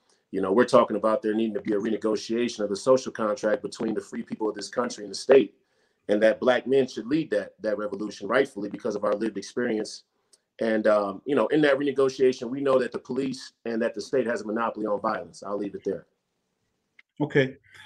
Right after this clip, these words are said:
Speaker 2: Uh, let's jump in. Bobby, what, what, what's your thought process and why you think the initial interaction always, uh, seems to start off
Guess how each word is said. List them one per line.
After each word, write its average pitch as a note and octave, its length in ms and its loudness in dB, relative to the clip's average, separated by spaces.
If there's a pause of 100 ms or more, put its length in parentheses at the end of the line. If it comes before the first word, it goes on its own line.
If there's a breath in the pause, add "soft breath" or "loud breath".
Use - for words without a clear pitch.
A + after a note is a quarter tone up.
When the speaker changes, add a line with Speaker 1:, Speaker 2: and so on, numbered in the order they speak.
(240 soft breath)
Speaker 2:
Uh, D3 200 10
let's E3+ 120 6
jump F#3 240 6
in. E3+ 300 4 (280)
Bobby, C#3+ 420 12
what, E3+ 260 8
what, D3+ 340 6
what's E3+ 300 2
your D#3 440 8 (200)
thought - 240 8
process B2+ 440 4
and A#2 140 2
why B2 140 8
you B2+ 120 6
think B2+ 320 0 (360)
the B2 80 4
initial C#3+ 360 6
interaction B2+ 600 4
always, A#2+ 500 2 (380)
uh, A#2 120 4
seems B2+ 280 2
to - 40 -4
start B2 260 10
off B2 320 10